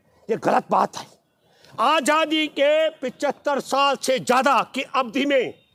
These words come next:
पहली बार ऐसा देखने को मिल रहा है, हमारे देश के किसान की उपज, चाहे वो सब्जी हो, फल हो,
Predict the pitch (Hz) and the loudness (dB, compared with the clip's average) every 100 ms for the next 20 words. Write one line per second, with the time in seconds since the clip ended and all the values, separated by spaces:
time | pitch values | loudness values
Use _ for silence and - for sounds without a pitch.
0 | _ _ _ - 226 277 294 285 214 311 | _ _ _ -2 0 0 0 -2 0 2
1 | 320 285 - 285 208 254 240 269 269 262 | 2 0 0 0 2 0 0 -2 -2 -2
2 | 247 285 285 277 233 151 - _ _ _ | -2 0 2 2 0 -4 -12 _ _ _
3 | - 190 208 269 214 143 226 247 - 226 | -6 0 2 2 0 -2 -2 -2 -4 -6
4 | - 208 202 247 254 - 208 - 226 294 | -6 -6 -2 0 -2 -6 -10 -8 -6 -4
5 | 202 - _ _ _ _ _ _ - 226 | -4 -8 _ _ _ _ _ _ -4 0
6 | 269 269 - 262 254 294 254 254 247 - | 2 0 -2 -4 -2 -4 0 2 0 -2
7 | - 285 247 277 | -2 0 2 4